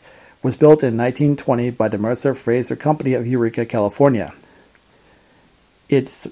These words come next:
seventeen feet wide and the, has two spans totaling three hundred eighty-six feet long,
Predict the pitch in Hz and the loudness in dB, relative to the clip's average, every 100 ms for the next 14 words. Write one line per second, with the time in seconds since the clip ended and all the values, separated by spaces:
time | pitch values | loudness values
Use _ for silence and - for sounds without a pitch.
0 | - 143 156 139 147 131 - 123 123 104 | 0 2 2 2 2 2 0 -6 -4 -4
1 | 98 135 180 - - 120 123 113 110 - | 0 0 -2 -8 -8 -6 -4 -6 -8 -14
2 | - 120 107 _ - - 120 104 - 170 | -10 -8 -8 _ -16 -4 -4 0 0 0
3 | - 139 139 135 - 131 123 117 110 - | 0 -2 0 -2 0 0 0 -4 -4 0
4 | 156 123 113 139 127 - 123 - - - | 2 0 -2 -4 -2 -4 -6 -10 -14 -18
5 | - - 120 110 113 147 175 | -12 -6 -4 0 2 2 0